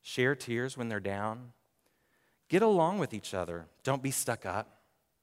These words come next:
Make friends with nobodies. Don't try to be that great somebody. Don't hit back. Discover beauty in everyone. If you've got it in you, in you, get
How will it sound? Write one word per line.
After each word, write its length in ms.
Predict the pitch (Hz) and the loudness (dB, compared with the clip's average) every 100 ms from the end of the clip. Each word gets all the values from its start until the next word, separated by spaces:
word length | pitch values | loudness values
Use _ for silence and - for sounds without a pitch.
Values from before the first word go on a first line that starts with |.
| _ _ _ _ _ _ _ _ | _ _ _ _ _ _ _ _
Make 280 | 101 131 - | -6 -6 -6
friends 500 | - 117 120 110 - | -10 -8 -6 -8 -12
with 140 | 117 113 | -10 -6
nobodies. 720 | 113 104 82 85 85 - - _ _ _ _ _ - | -6 -6 -8 -12 -14 -14 -16 _ _ _ _ _ -8
Don't 220 | 104 127 - _ | -6 -6 -14 _
try 220 | - 82 | -16 -12
to 80 | 85 | -10
be 160 | 90 90 | -8 -6
that 260 | 80 - | -8 -8
great 400 | - 95 - - _ | -6 -6 -8 -18 _
somebody. 720 | - - 92 87 82 80 85 _ _ _ _ _ _ _ _ _ _ _ _ _ _ - _ _ | -14 -10 -10 -10 -12 -14 -20 _ _ _ _ _ _ _ _ _ _ _ _ _ _ -20 _ _
Don't 200 | 117 117 | 2 4
hit 180 | 147 135 | 2 -2
back. 360 | 107 95 - - _ _ _ _ _ _ _ _ - | 2 0 -2 -12 _ _ _ _ _ _ _ _ -6
Discover 500 | 110 - 123 127 151 | -2 0 2 2 0
beauty 380 | 110 107 110 110 | -2 -4 -2 0
in 80 | |
everyone. 640 | 117 135 98 90 90 92 - _ _ _ _ _ _ _ | 0 0 -4 -6 -12 -18 -20 _ _ _ _ _ _ _
If 140 | 110 113 | -10 -10
you've 160 | 107 | -2
got 220 | 160 214 | 0 2
it 60 | 135 | 2
in 120 | 135 | 0
you, 220 | 113 98 101 - - | -4 -6 -12 -16 -6
in 160 | 160 | -4
you, 240 | 123 95 98 - _ _ _ _ - | -4 -8 -12 -18 _ _ _ _ 0
get 240 | 127 175 | 2 2